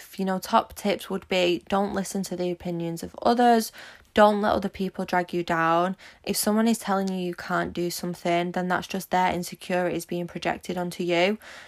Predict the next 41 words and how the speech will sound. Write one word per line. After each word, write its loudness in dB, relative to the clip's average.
Don't 6
listen -2
to -2
it. 4
And -2
again, 2
like 0
I -4
said, 4
you 0
wouldn't 2
let 2
the -4
postman -2
cut -4
your -2
hair. -2
So 2
why 4
are 4
you 2
taking -2
advice 0
from -6
people -2
who 0
don't -2
do 0
what -2
you -2
do -2
or 8
who 2
have 0
no 0
intention -2
of -6
doing -6
what -6
you -8
do? -4